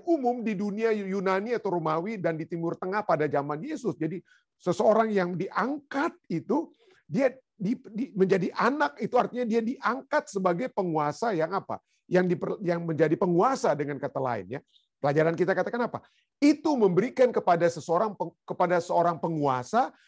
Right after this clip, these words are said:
suatu legitimasi dan kekuasaan di satu negeri. Nah, kalau kita lihat misalnya, eh,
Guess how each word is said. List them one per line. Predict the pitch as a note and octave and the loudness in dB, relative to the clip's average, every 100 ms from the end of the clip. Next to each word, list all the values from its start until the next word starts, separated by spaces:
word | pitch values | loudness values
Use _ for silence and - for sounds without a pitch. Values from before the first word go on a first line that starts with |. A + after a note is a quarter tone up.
| _ | _
suatu | - A#3 A#3 A3+ G#3 | -4 0 2 0 -2
legitimasi | G3 F#3+ D#3 E3+ F3 F3 C#3+ D3+ G#3+ G#3+ D4+ | 2 2 2 -6 -8 -6 -2 -2 -2 -4 -8
dan | C4+ G3 F3+ | 0 0 0
kekuasaan | G3 F#3+ F3 E3+ G#3+ G#3 | -4 -2 -2 -2 -6 -4
di | F#3 | -8
satu | E3+ E3 D#3+ G3+ F#3+ | -4 -6 -6 -8 -8
negeri. | G#3+ E3 - B3+ - _ | -10 -10 -10 -10 -12 _
Nah, | F3 - _ | -4 -4 _
kalau | - E3 | -4 -4
kita | D4+ B3 | 2 4
lihat | A3 D3 F#3+ | 4 2 0
misalnya, | F3+ D#3+ A2 - _ _ _ - - _ _ _ G3 | 0 0 -2 -14 _ _ _ -20 -20 _ _ _ 2
eh, | F3+ | 2